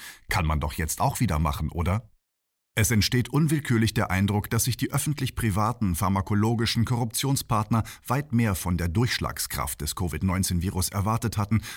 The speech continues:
als das, was jetzt eingetreten ist. Statt Kanonen, Donnerhall und apokalyptische Reiter jetzt nur ein klägliches Piff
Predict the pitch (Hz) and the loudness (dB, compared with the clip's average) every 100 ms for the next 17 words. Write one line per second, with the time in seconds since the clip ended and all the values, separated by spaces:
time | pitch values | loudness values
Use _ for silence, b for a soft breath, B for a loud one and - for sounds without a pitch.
0 | - 117 - 139 - 113 - 110 - - | -6 -4 -2 -2 -2 -2 -2 -2 -4 -2
1 | 110 127 90 73 67 71 65 - - _ | -2 0 -2 -6 -4 -6 -4 -8 -10 _
2 | _ _ _ _ - - 127 - 131 120 | _ _ _ _ -4 -2 -2 0 2 6
3 | 120 139 135 110 98 117 104 98 107 101 | 6 6 4 4 2 2 2 2 0 0
4 | 101 - - - 127 117 - - 110 80 | -2 -2 -6 -2 0 0 -2 -4 -2 -2
5 | 87 101 117 107 135 - - 120 117 110 | -2 0 -2 -2 -2 -2 0 0 2 -2
6 | - 101 92 120 107 110 - _ _ - | 0 -2 0 0 0 0 -2 _ _ -6
7 | 254 - - | -2 -2 -6